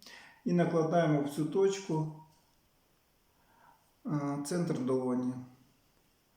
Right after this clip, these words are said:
Рот розкритий і трошки розслаблений.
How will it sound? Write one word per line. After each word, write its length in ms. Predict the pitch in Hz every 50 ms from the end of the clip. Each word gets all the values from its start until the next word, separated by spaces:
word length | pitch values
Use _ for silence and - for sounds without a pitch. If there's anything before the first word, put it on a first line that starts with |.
| _ _ - - - _ _
Рот 260 | - 160 151 151 - -
розкритий 680 | 131 - - - - 185 208 202 - 165 160 151 - - - - _ _ _ _ _ _ _ _ _ _ _ _ _ _ _ _ _ _ _ _ _ _ _ _ _ _ - -
і 80 | - 170
трошки 380 | 151 156 151 147 147 - - -
розслаблений. 720 | 120 - - - - - - - - - - - - -